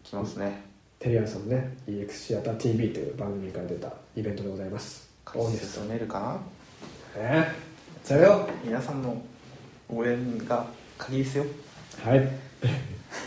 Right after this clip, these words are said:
Speaker 1: はい。
Speaker 2: お次が四月二十九日の日曜日、柏ドームにて、
Speaker 1: はい。
Speaker 2: 蛍ヶ丘音楽祭。こちらね、えー、ホタバンが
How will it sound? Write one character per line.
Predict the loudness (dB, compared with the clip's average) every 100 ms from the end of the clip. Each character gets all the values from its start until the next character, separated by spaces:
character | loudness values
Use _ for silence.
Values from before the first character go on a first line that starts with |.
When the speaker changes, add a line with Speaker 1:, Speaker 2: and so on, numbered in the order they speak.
| -2 -2 -2 -4 -6 -10 -14 -20 -20 -20 -20 -12
Speaker 1:
は | -2
い。 | 0
Speaker 2:
お |
次 | 2 6 8
が | 8
四 | 8 10
月 | 10 10
二 | 8
十 | 10 8
九 | 6
日 | 2 0
の | -2
日 | -2 2 4
曜 | 4
日、 | 2
柏 | -2 2 8 8
ド | 12
ー | 12 10 6
ム |
に | 0 0
て、 | 4 6
Speaker 1:
は |
い。 | 6 0 -8 -2
Speaker 2:
蛍 | 2 2
ヶ | 2 -2 -8
丘 | -8 -6 -6 -8 -14 -20 -8
音 | 2 4
楽 | 4
祭。 | 2 -4
こ | -8 -16 -20 -20 _ _ -20 -18 -14 -12 0
ち |
ら | 4
ね、 | 6 4 2 -4 -14 -16
え | -8 -6 -6
ー、 | -4
ホ |
タ | 0
バ | 2 2
ン |
が | 2 -2